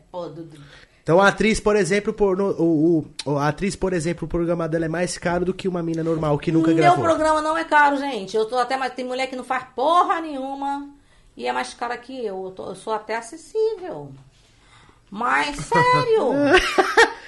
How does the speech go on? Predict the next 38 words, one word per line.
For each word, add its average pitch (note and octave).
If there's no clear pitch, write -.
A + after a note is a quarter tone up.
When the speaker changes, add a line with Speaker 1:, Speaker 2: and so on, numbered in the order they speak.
Speaker 2:
Sério? C4
Tipo, G3
então G#3
a F#3
atriz A3+
não, A3+
não F#3
muda G3+
cachê, D#3
então? C3
Speaker 1:
Muitas D#4+
viram, C#4
é B3+
que -
eu C#4+
falo, B3
as F3
estrelinhas, C4
pseudo-atrizes G#3
que G3
agora E3
saem F3
lá G3+
do D#4
sessenta D#4+
e -
nove, D#3
vintão, F#3
tava G#3
dando A3+
rabo G#3
por G#3
vinte C#4+
mil D#4
réis. D#3
Faz A#3
três E4
filmes, D4